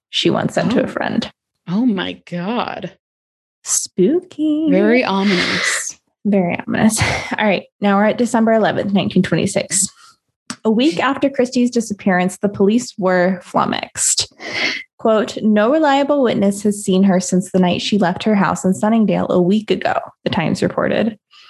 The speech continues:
Speaker 1: But there was one important development. Christie had left three letters behind, one to her secretary, another to her brother-in-law, and a third to her husband,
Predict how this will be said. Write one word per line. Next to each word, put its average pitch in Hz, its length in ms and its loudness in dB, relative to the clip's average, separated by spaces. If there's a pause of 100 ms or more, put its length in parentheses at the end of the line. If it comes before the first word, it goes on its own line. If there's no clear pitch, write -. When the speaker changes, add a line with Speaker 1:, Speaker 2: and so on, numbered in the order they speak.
(220)
Speaker 1:
But 269 240 0
there 254 160 4
was 262 360 2
one 208 260 2
important 190 480 2
development. - 800 -2 (120)
Christie 247 400 -2
had 262 200 2
left 175 340 -4
three 208 200 0
letters 196 360 0
behind, 202 580 0 (400)
one 165 220 2
to 190 80 0
her 269 160 2
secretary, 196 960 0
another 190 380 2
to 254 180 0
her 262 120 2
brother-in-law, 202 760 2 (200)
and 208 180 2
a 208 40 -12
third 214 300 0
to 226 120 2
her 220 180 0
husband, - 640 -2